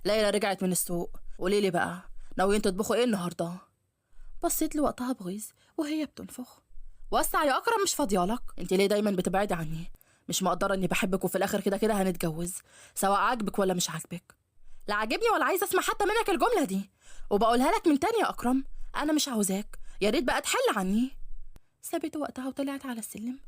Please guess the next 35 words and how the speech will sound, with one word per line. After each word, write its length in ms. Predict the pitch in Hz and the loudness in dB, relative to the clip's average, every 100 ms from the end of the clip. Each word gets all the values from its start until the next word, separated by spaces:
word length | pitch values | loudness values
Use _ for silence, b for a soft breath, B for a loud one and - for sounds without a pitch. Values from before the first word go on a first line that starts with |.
| b b b | b b b
لكنه 320 | 349 339 339 330 | -2 2 2 2
اتكلم 360 | - 277 285 | 0 0 2
وهي 220 | 240 262 | 2 2
طالعه. 300 | 254 - 214 262 - - - - - | -2 -6 -8 -8 -8 -8 -12 -14 -4
احمد 360 | 208 - 190 175 | -2 2 2 2
رجع، 300 | 170 160 - - - - | -2 -4 -6 -10 -8 -6
شوفي 240 | - 190 196 | -2 0 2
بقى 200 | 220 214 | 2 2
هتعملي 360 | 214 202 220 | 2 2 2
ايه 300 | 185 165 165 - - - | 2 0 -4 -8 -12 -4
وهو 200 | 185 185 | 2 4
راجع 260 | 196 202 196 | 4 2 0
يقلب 240 | 208 202 | 2 2
الدنيا، 500 | 170 165 160 165 175 - b b - | 2 0 -4 -4 -8 -12 b b -4
بس 160 | 196 | 0
انا 100 | 220 | 2
بقى 160 | 214 233 | 2 2
مش 140 | 214 | 2
هفضل 240 | 254 233 196 | 0 2 2
اتفرج، 420 | 190 175 170 175 - b b b - | 2 -2 -4 -6 -8 b b b -4
الدور 260 | 180 220 | 0 2
جاي 220 | 214 285 254 | 2 2 2
عليه. 480 | 180 165 160 170 - _ _ _ _ _ _ | 0 -2 -4 -8 -14 _ _ _ _ _ _
سكتت 400 | - - 320 294 | -8 -6 -6 -8
في 80 | - | -8
الوقت 300 | 254 220 - | -8 -8 -10
ده 140 | 214 208 _ _ _ | -14 -14 _ _ _
ووصلت 420 | 330 302 - 294 254 | -4 -4 -4 -6 -4
لباب 200 | 220 233 | -4 -4
الشقه، 420 | - - - 240 _ - | -6 -8 -12 -20 _ -6
طلعت 380 | 302 285 294 | -4 -2 -2
المفتاح 560 | 277 247 - 190 202 - b b | -2 -4 -4 -10 -12 -18 b b
ولسه 340 | 330 330 - 269 | 0 0 0 -4
هتفتح 360 | 254 - 269 | -4 -6 -6
الباب 280 | 240 208 208 | -6 -6 -8